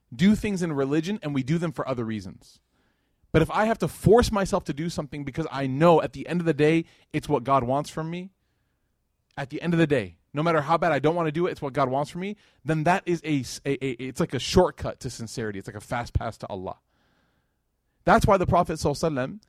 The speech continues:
he said, "In order for you to accomplish this, you have to reshape your perspective." He said that, "عجبا لأه-، لأمر المؤمن."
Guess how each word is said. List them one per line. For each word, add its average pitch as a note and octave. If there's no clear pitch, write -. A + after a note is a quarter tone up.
he E3+
said, F3
"In D#3+
order G3
for F3+
you E3+
to -
accomplish D#3
this, G3
you C3+
have C#3
to C#3
reshape C3
your A#2+
perspective." G#2+
He B2+
said D#3
that, C#3+
"عجبا E3+
لأه-، D3
لأمر D3
المؤمن." C3